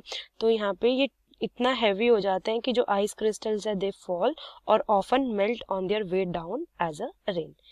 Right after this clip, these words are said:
तो यहाँ पे सिल्वर आयोडाइड ने क्या किया, सिल्वर आयोडाइड का और जो क्रिस्टल स्ट्रक्चर होता है, it is almost similar to the ice। तो it is used for, used for producing artificial rain, और इसी प्रोसेस को हम क्या बोलते हैं,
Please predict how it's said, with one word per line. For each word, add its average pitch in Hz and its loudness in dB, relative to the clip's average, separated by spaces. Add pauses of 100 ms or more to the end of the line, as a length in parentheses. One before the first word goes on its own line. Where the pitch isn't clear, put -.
(240)
तो 214 0
यहाँ 196 -2
पे 214 -2
सिल्वर 196 0
आयोडाइड 190 2
ने 202 -2 (360)
क्या 208 2
किया, 196 -4
सिल्वर 202 0
आयोडाइड 196 2
का 240 2 (340)
और 220 4
जो 226 2 (100)
क्रिस्टल 233 4
स्ट्रक्चर 233 0
होता 196 0
है, 214 2
it 208 0
is 220 -2 (120)
almost 202 0
similar 185 0
to 180 -4
the 254 0 (240)
ice। 151 0 (320)
तो - 6
it 196 4
is 202 2
used 202 0
for, 226 4 (200)
used 202 -2 (100)
for 202 2
producing 196 0 (140)
artificial 208 0
rain, 269 -2 (400)
और 220 4 (100)
इसी 254 0
प्रोसेस 247 2
को - -4
हम 214 -2
क्या 196 0
बोलते 170 -8
हैं, 247 -6